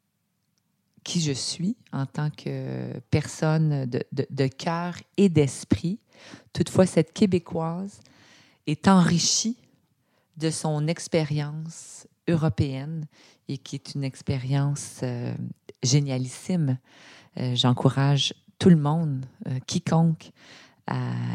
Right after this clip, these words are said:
explorer le, le monde. Et c'est ça, on en parlait justement. On se prenait un café avant qu'on commence à enregistrer. Ce qu'on prend pour acquis de nos maisons, de nos villes, de nos provinces et ou pays,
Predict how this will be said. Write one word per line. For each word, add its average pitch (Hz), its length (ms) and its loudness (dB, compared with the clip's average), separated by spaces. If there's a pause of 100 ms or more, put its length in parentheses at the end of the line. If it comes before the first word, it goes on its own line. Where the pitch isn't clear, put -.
(100)
explorer 135 580 2
le, 120 360 2
le 120 180 6
monde. 160 520 4
Et 135 100 4
c'est - 180 0
ça, 170 200 6
on 160 120 4
en 135 120 2
parlait 131 360 -2
justement. 147 440 4 (120)
On 160 100 4
se 151 60 -2
prenait 165 260 8
un 175 60 8
café 180 400 4
avant 151 180 4
qu'on 151 140 -4
commence 147 400 -6
à 139 120 -8
enregistrer. 135 560 -12 (580)
Ce - 120 -14
qu'on 165 160 6
prend 214 180 6
pour 151 240 8
acquis - 500 0 (260)
de 139 180 6
nos 139 160 2
maisons, 139 680 2
de 143 160 2
nos 127 360 2
villes, 143 600 8 (200)
de 131 220 2
nos 127 840 2
provinces 170 600 6
et 139 100 4
ou 139 80 4
pays, 143 440 4